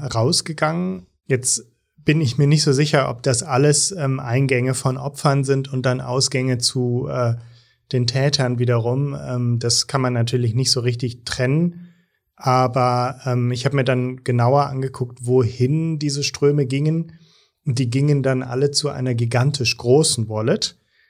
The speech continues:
auf der mehrere hundert oder ich meine sogar mehrere tausend Bitcoins lagen. Und das muss eine Wallet von einer Kryptobörse sein. Das heißt, die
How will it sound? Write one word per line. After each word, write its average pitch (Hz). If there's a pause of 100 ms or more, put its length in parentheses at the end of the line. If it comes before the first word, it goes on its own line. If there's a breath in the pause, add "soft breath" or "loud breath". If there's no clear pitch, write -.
(220)
auf 120
der 127
mehrere 127
hundert 160
oder 127
ich 120
meine 127
sogar 123
mehrere 120
tausend 127
Bitcoins 107
lagen. 110 (640 soft breath)
Und 123
das -
muss 143
eine 127
Wallet 123
von 120
einer 113
Kryptobörse 101
sein. 98
Das 104
heißt, 117
die 110